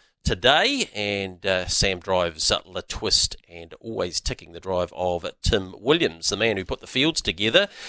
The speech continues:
and is the racing, uh, secretary for the Cheviot Club is, uh, Brian Rabbit. He's across the road from where I am, but he'll be looking forward to the program today, the traditional day for Cheviot. Morning to you, Brian.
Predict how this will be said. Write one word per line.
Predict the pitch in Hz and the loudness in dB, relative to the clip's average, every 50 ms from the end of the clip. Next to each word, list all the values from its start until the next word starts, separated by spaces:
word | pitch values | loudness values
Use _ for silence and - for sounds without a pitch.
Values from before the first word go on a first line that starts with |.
| - - - - | -14 -14 -14 -8
and | - - 98 | -2 0 2
is | 95 90 - | 2 2 0
the | - 85 | 0 2
racing, | 87 95 95 90 - - 92 90 90 90 90 90 | 2 2 2 2 0 0 -2 -4 -6 -8 -12 -12
uh, | 87 87 - | -12 -10 -4
secretary | - - - - - 135 - - 82 73 65 - - | -2 -2 -2 -2 -4 -6 -8 -6 -6 -6 -6 -10 -12
for | - - - 147 151 127 98 92 87 - | -14 -8 -4 -4 -2 0 0 0 0 -2
the | - 101 | -2 0
Cheviot | - - - 117 90 92 92 - - | 2 2 2 2 2 0 -4 -6 -4
Club | - - 120 110 98 - - | 0 2 2 2 2 0 -2
is, | - 113 107 104 98 95 - | 0 2 2 4 4 4 4
uh, | 113 | 4
Brian | 92 92 120 131 127 120 113 107 | 4 4 4 4 6 4 4 4
Rabbit. | 120 156 196 214 254 - - - | 4 4 4 4 2 -2 -4 -8
He's | 131 113 101 95 - | -6 -6 -4 -4 -4
across | - - - 147 127 - | -2 2 2 4 4 4
the | - 120 | 2 4
road | 123 143 151 139 123 | 6 6 6 4 2
from | - 127 | -2 2
where | 135 139 135 139 147 | 4 6 6 8 8
I | 170 175 160 | 8 8 8
am, | 147 156 180 202 226 226 | 8 6 6 4 4 4
but | 175 151 139 | 2 4 4
he'll | 135 | 4
be | 127 139 | 2 2
looking | 147 151 - 147 123 | 2 2 0 0 -4
forward | - - 165 147 - | 0 2 2 2 4
to | - | 4
the | 131 127 | 2 2
program | - - 147 143 143 139 139 139 135 131 127 | 4 4 4 4 4 4 4 2 2 2 0
today, | - - 127 147 156 170 185 | 2 4 6 6 6 6 4
the | 185 143 131 | 2 2 0
traditional | - - - 147 190 214 - - 131 123 117 | 0 2 4 4 4 4 4 4 2 2 4
day | 110 135 135 135 135 127 - - - - _ | 4 4 4 4 2 -2 -6 -12 -20 -12 _
for | - 151 | 0 2
Cheviot. | - - 214 226 202 185 135 120 | 4 6 6 6 4 4 2 2
Morning | - 160 185 196 180 151 | 4 4 4 4 4 4
to | - 151 | 4 4
you, | 139 127 | 4 6
Brian. | 143 156 185 220 214 | 6 6 6 4 2